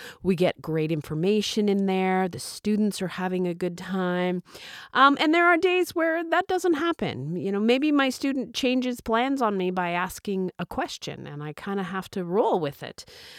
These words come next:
Um, now, those of you who are out there still teaching the thirty-minute lesson, I wrote a blog post, uh, a little while ago, and I called it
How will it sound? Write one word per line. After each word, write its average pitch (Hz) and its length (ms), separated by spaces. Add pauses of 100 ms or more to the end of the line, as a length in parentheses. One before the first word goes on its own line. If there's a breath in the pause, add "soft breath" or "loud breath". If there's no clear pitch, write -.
(260 loud breath)
Um, 220 480
now, 226 460 (460)
those 214 440
of 285 100
you 240 200
who 220 200
are 196 100
out 196 240
there 170 460 (340 soft breath)
still 190 400
teaching 202 500
the 180 100
thirty-minute 170 680
lesson, 139 480 (320 soft breath)
I 202 100
wrote 247 200
a 294 40
blog 220 300
post, 208 460
uh, 165 320
a 165 80
little 180 300
while 170 320
ago, 156 480
and 156 160
I 165 80
called 180 380
it - 280